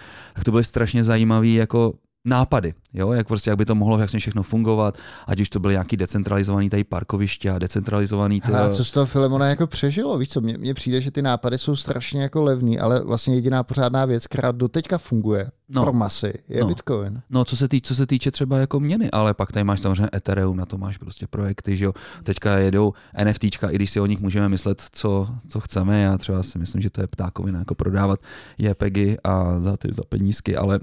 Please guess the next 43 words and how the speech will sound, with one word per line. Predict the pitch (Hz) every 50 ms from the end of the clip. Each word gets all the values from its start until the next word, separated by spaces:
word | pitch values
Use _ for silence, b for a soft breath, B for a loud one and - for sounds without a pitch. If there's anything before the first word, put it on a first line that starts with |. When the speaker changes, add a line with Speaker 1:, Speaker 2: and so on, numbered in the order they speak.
| - - - - - - -
Speaker 1:
někdo | 101 104 107 104 104 110
v | 107
tom | - 117 107
vní-, | 101 101 104 101
vnímá | 98 95 101 104 107 110 107 101
prostě | 104 101 - -
jako | 107 98 - 104
hezkou | 98 92 - - 113 110
věc. | 113 113 113 113 - - B B B B B B B B B 98
Viděl | 92 98 104 98
jsem | - 110
dokonce, | 98 92 - 101 95 - 104 92
že | 95 95
se | - - 98
snad, | - 101 101 98 - -
eh, | 95 98 92 92 92 92 -
takhle | - 92 90 95 98
můžeš | 98 95 95 101 -
koupit | - - 95 92 - 101 95 -
nějaký, | 95 92 87 - - - 101 98 98 98 -
eh, | - 98 92 87 87 82 -
reální | 92 98 104 104 101 101 101 107 110 104
tenisky, | - - 101 95 101 98 - - - 104 107
který | - - 104 101 98
pak | - - 98 -
jsou | - - 104 101 98 98 B B B B B B B
v |
nějakém | - 98 90 - 101
trezoru | 98 - 101 107 98 101 110 107 101 101
někde | 101 98 98 98 98 98 101 110 117
a | - 101
ty | - - 101
vlastně | 95 - 101 - - 110
je | 110 110
nikdy | 117 135 143 156
jako | 160 156 156 156 147 160 156
neuvidíš, | 147 143 139 135 139 127 127 131 127 135 -
ale | 123 120
vlastně | 120 117 110 123
zainvestoval | 120 117 120 120 120 - - 117 117
jsi | 110 - 113
do | 104 104
tenisek | 98 - 104 104 101 - - 95 95 - -